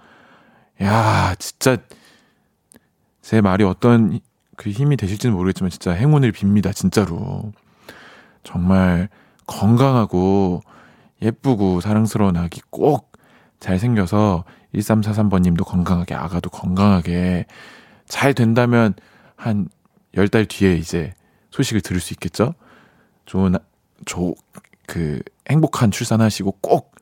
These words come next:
좋은 결과 사연 다시 보내줄 수 있으면 좋겠다는 생각이 진짜 진심으로 드네요. 어, 미리 축하드리면서 선물로 수분 토너 크림 세트 드리도록 할게요. 음,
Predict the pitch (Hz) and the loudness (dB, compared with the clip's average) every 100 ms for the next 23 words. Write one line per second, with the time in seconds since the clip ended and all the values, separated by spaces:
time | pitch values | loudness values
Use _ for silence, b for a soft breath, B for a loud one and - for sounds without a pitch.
0 | _ 120 127 110 95 90 - 127 107 87 | _ 2 2 4 2 0 -2 -2 -2 -8
1 | 90 95 90 85 - 92 95 87 - - | -8 -2 0 -2 -6 -4 -4 -4 -8 -6
2 | 95 98 92 - 87 - 101 92 92 87 | -4 -2 -4 -6 -10 0 2 4 2 0
3 | - 82 71 - B B B B B B | -4 -4 -6 -10 B B B B B B
4 | B - - - 156 233 208 - 233 196 | B -20 -18 -4 2 2 2 2 2 4
5 | 160 127 117 151 - - 233 262 254 262 | 2 2 0 0 -8 -2 2 2 4 4
6 | 170 B B B B B - 294 247 302 | 2 B B B B B -4 -2 2 2
7 | 285 220 _ _ - - 269 254 240 214 | 2 0 _ _ -8 -2 2 4 2 0
8 | - 262 240 202 160 - - 87 _ _ | -2 0 0 0 -2 -2 -6 -6 _ _
9 | _ _ _ _ _ _ _ _ 90 87 | _ _ _ _ _ _ _ _ -4 -4
10 | 90 107 - 90 92 180 - _ _ _ | -4 -6 -2 0 0 -2 -8 _ _ _
11 | _ _ _ _ _ - 92 92 90 90 | _ _ _ _ _ -8 -2 0 2 2
12 | 85 82 71 | 2 0 -2